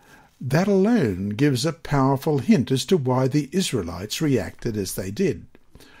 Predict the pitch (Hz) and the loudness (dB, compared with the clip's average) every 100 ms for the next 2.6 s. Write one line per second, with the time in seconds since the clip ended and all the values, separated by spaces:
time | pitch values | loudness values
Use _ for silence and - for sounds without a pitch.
0 | - - - 98 98 107 110 120 135 131 | -20 -18 -4 0 0 0 -2 0 0 2
1 | 131 - 151 156 160 - - 143 147 185 | -2 0 0 0 0 -4 -2 0 2 0
2 | - 190 214 247 247 | 0 -2 0 0 -4